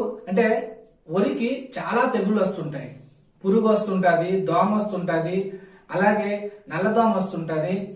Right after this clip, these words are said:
అలాగే కుళ్ళు తెగులు వస్తుంటది. ఇలాగా మెడవిరుపు, ఇలాగా కవ్వలు వచ్చేయటం, మావులు కొట్టడం, ఇలాంటివి చాలా తెగుళ్ళు వస్తుంటాయి. So, ఈ తెగుళ్ళకు రైతులు ఏం చేస్తారంటే విపరీతమైనటువంటి మందులు కొడుతున్నారు.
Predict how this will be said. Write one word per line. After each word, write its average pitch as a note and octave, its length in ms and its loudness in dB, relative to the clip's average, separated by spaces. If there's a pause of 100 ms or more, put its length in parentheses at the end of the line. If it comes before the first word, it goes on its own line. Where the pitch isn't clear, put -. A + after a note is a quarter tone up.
(260)
అలాగే G3 260 0 (100)
కుళ్ళు A3+ 280 2
తెగులు G#3 260 2
వస్తుంటది. D#3+ 520 -2 (540)
ఇలాగా G#3 360 4 (260)
మెడవిరుపు, F#3+ 580 2 (540)
ఇలాగా A#3 280 4 (120)
కవ్వలు G#3 300 2
వచ్చేయటం, F#3+ 440 0 (520)
మావులు A3+ 360 6
కొట్టడం, F3+ 400 2 (220)
ఇలాంటివి A#3+ 500 2 (220)
చాలా G#3+ 160 2 (100)
తెగుళ్ళు A#3+ 300 2
వస్తుంటాయి. E3 420 -4 (400)
So, C4+ 80 6 (120)
ఈ A#3 40 2 (100)
తెగుళ్ళకు C#4 400 2
రైతులు B3+ 320 2
ఏం A#3+ 160 2
చేస్తారంటే G#3 560 0
విపరీతమైనటువంటి A3 880 -2
మందులు G3 280 0
కొడుతున్నారు. C#3 460 -6